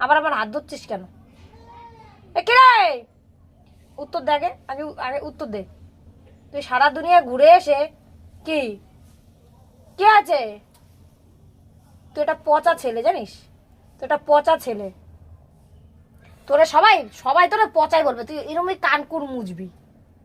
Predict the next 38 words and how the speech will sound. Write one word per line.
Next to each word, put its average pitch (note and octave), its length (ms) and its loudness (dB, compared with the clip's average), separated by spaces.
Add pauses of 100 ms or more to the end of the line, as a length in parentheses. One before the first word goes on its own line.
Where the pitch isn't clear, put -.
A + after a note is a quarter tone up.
(300)
তোর B3+ 120 -6
এরম D4+ 200 -4
প-, D4 160 -2
সবাই C#4 340 2
পচাই C#4 360 4
বলবে। G#3 400 -8 (440)
একটা A#3 220 -6
পচা C#4 300 4
দুষ্টু C#4 380 -12
বাজে B3 320 0
ছেলে, D4+ 300 4 (600)
সারা B3+ 260 2
দুনিয়া C#4 380 -2
ঘুরে A#3+ 240 -2
এসে। D4+ 340 4 (600)
তোর A4+ 300 0
তো E4 80 -4
বয়স C#4 380 2
একটুখানি, A3+ 540 -10 (400)
সবে F4+ 460 -4
একটুখানি G4+ 480 -4
বয়স, A#3 440 0
এখনই E4+ 420 -2
তোর A4 140 -2
বাইরে C#4 360 -2
না G4+ 100 -4
লাগে G#4+ 220 0
ঘর A3 160 -2 (120)
থেকে? D4 280 -2 (920)
হ্যাঁ, D#4+ 200 -6
দেখ G#3+ 220 -8
দি C#4 140 -14
ঘুরে A#3 300 -10
ক্যামেরা। - 440 -12 (520)
পড়ে E4 180 6
যাবি D4+ 160 6
ওই B3+ 100 -4
পাশ C4 80 2